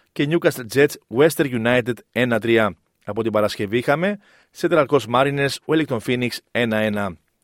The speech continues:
Να ολοκληρώσουμε με μια είδηση από τον χώρο της γυμναστικής, που είναι ιδιαίτερα ευχάριστη.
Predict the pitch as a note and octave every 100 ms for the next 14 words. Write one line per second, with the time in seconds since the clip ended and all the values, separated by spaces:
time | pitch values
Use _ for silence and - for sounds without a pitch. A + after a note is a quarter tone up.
0 | _ _ _ _ _ _ _ C#3+ D3 C3
1 | C#3+ C#3+ D3 C#3+ C#3+ C#3 C#3 C#3 - C3+
2 | C3 B2+ C3+ C#3+ C3 A#2+ B2+ A2+ A#2+ G#2
3 | D3 D3+ - - - B2 A#2+ A#2+ A#2+ G#2+
4 | F#2+ C#3+ B2+ F#2+ D#3 F3